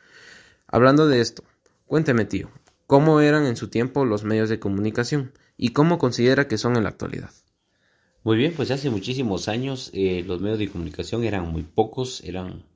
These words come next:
Speaker 2: contados los que podían existir, y también había mucha lentitud en el traslado de información, pues a veces se llevaba,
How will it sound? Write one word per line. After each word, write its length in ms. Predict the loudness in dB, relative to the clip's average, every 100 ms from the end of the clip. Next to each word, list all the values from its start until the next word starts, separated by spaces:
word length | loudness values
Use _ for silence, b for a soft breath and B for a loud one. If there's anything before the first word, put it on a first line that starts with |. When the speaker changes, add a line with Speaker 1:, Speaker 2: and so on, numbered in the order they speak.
| _ _
Speaker 2:
contados 720 | -8 -6 -4 -2 -2 -6 -12
los 160 | -14 -14
que 360 | -14 -16 -18 -20 _
podían 320 | -2 0 0
existir, 680 | -2 -6 -16 -6 -6 -6 -10 b b b b b b b b _ 0
y 500 | 2 2 2 -2 -8 _ _ _ _ _
también 600 | -6 -2 0 0 -2 -4 -8
había 300 | -6 -2 0
mucha 280 | -2 -2 -2
lentitud 480 | -2 -4 -6 -4 -2
en 100 | -2
el 80 | -4
traslado 500 | -6 -6 -4 -2 -2
de 80 |
información, 840 | -4 -8 -12 -12 -12 -10 -10 -10 -16 _ -4
pues 260 | -2 -2
a 120 | -4
veces 200 | -6 -8
se 120 | -8 -8
llevaba, 500 | -6 -6 -6 -10